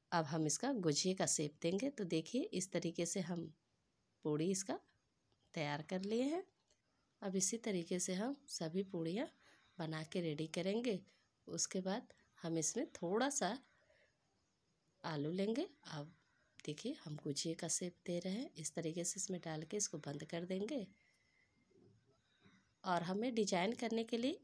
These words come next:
एक कांटेदार स्पून ज़रूरत पड़ेगी। तो हम देखिए, इस तरीके से हम शेप दे रहे हैं स्पून की मदद से। अगर आप गुझिया की मशीन से बनाना चाहते हैं, तो उससे भी बना सकते हैं।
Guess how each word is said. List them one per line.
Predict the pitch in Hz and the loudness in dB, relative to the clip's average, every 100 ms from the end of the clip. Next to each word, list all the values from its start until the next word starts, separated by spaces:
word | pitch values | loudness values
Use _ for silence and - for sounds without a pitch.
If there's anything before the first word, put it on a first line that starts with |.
| - | -6
एक | 208 - | -6 0
कांटेदार | 175 185 185 202 220 | 2 2 2 2 2
स्पून | - - 160 | 0 2 4
ज़रूरत | 214 247 - _ | 8 8 6 _
पड़ेगी। | 196 185 202 226 320 - - _ - | 12 12 12 10 6 6 -6 _ 6
तो | 196 | 8
हम | 196 247 320 - | 10 8 6 4
देखिए, | 190 175 226 226 | 6 8 10 10
इस | 196 - | 8 8
तरीके | 190 190 196 | 8 10 8
से | 208 | 8
हम | 202 202 | 8 8
शेप | - 175 175 | 8 8 8
दे | 185 190 | 8 10
रहे | 202 | 10
हैं | 202 269 403 - _ _ | 8 4 4 0 _ _
स्पून | 196 185 - 185 | 4 4 6 6
की | 190 | 6
मदद | 208 196 202 | 6 8 6
से। | - 330 359 - - - - - - - | 6 6 4 0 -18 -18 -18 -20 -20 4
अगर | 180 202 202 | 10 12 12
आप | 202 - - - - - - _ - - - - | 12 8 -4 -20 -20 -20 -20 _ -20 -20 -12 4
गुझिया | 190 180 214 | 6 8 6
की | 226 | 8
मशीन | 226 - 202 190 | 6 8 8 8
से | 220 | 8
बनाना | 220 214 214 214 | 10 10 8 8
चाहते | 220 220 254 | 6 6 6
हैं, | 370 | 4
तो | - - | 2 4
उससे | 185 - 214 | 6 8 8
भी | 214 | 6
बना | 226 226 | 6 6
सकते | 226 226 - 233 | 4 2 2 4
हैं। | 269 | 4